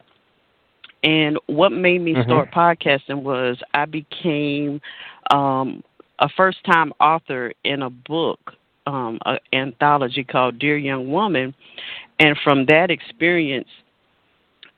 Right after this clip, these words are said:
Speaker 1: um, I wanted to keep, you know, the, the lines of communication open that was started with the book and me sharing my story in the book. So my first podcast that I started was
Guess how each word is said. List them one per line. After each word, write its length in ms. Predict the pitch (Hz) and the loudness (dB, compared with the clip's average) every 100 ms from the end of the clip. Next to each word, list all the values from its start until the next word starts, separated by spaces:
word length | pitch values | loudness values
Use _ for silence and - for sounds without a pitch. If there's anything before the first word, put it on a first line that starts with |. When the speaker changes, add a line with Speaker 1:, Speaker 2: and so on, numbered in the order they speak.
| - | -2
Speaker 1:
um, 320 | 143 135 123 | 0 0 2
I 80 | - | 2
wanted 340 | 151 180 185 - | 2 -2 -4 -4
to 80 | 156 | -6
keep, 560 | - - 185 165 160 - _ _ _ _ _ - | -6 -6 -4 -4 -6 -14 _ _ _ _ _ -12
you 180 | 147 165 | -4 0
know, 300 | 156 143 143 | 2 2 2
the, 160 | 131 - _ 139 | 0 0 _ -2
the 100 | 135 | 0
lines 420 | 135 156 160 151 | 4 6 6 4
of 140 | 147 | -2
communication 920 | - 143 143 147 139 151 143 - 127 107 - | -2 -2 -2 -2 -2 0 0 0 -4 -4 2
open 480 | 143 143 151 147 147 - - - - - | 2 2 0 0 -2 -10 -20 -20 -20 0
that 240 | 127 135 107 | 4 4 2
was 160 | 123 - | -4 -8
started 460 | - 139 143 147 - - 123 | -4 0 2 0 -4 -8 -2
with 160 | 143 - | -2 -2
the 100 | 117 | -6
book 340 | 117 135 147 - | -2 0 0 0
and 220 | 127 117 | 0 0
me 160 | 131 131 - | -2 0 0
sharing 380 | 143 135 127 127 | 0 -2 -2 -2
my 180 | 123 131 - | -2 -4 -4
story 400 | 139 143 139 120 | 0 2 2 2
in 140 | 131 | 0
the 80 | 127 | -2
book. 320 | 127 147 147 _ _ - - - - | 0 2 0 _ _ -16 -16 -16 0
So 180 | 156 147 - _ _ | 4 4 2 _ _
my 220 | 135 135 131 - | 2 4 4 0
first 320 | 170 185 226 - - | 0 0 0 -10 -2
podcast 520 | 160 131 - 139 123 - | 2 2 2 0 0 -2
that 120 | 123 | -2
I 80 | 120 | -2
started 400 | - 127 117 95 | -2 -2 -2 -4
was 160 | 113 | -8